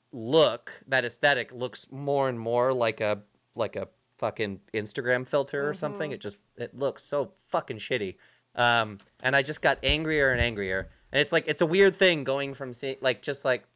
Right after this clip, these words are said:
Speaker 1: slightly being, your interest being piqued at the very beginning
Speaker 2: Uh-huh.
Speaker 1: to very quickly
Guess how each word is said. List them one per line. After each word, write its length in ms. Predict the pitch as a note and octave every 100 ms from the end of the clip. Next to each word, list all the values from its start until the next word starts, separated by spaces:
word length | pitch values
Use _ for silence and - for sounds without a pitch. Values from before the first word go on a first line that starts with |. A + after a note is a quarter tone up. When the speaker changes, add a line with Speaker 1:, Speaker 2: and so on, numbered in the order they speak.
| _ - -
Speaker 1:
slightly 520 | - - D#3 D#3 E3
being, 320 | D3 D3+ D3
your 100 | C#3 C3+
interest 340 | C3 D3+ -
being 180 | B2+ A2
piqued 680 | - E3+ - - - - - _ -
at 80 | A#2
the 60 |
very 160 | A2+ C#3+
beginning 400 | C#3+ B2+ F3 G3+
Speaker 2:
Uh-huh. 160 | E3+ F3 _ -
Speaker 1:
to 360 | C#3+ C3 A#2 G2+ -
very 280 | C3 C#3 B2+
quickly 560 | C3 - A2+ G#2+ G2+